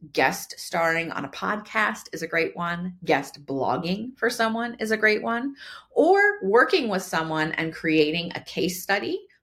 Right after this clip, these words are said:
about that client so you link to them might in turn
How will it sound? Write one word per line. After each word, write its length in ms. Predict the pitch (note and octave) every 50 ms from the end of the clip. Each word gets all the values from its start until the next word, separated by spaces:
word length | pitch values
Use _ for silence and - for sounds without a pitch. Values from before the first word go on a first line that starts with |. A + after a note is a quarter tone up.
| _ _
about 420 | - F3+ - - D#3+ F3+ G3+ F#3 -
that 220 | G3+ F#3 F3+ F#3 -
client 640 | - - E3+ E3 E3+ F3 G3 B3+ C#4 C#4 - - _ _
so 160 | - - - F#3
you 160 | F#3 F#3 F3
link 280 | F3 F3+ F3 F3 F3+
to 140 | - - F#3
them 420 | F3 D#3 D3 D3+ E3+ A3 D4 C#4+ -
might 240 | G#3+ G#3+ B3 D#4+ F4
in 160 | F4+ F#4 D#4+
turn 380 | - - G#3+ F#3+ F#3 F#3+ G3+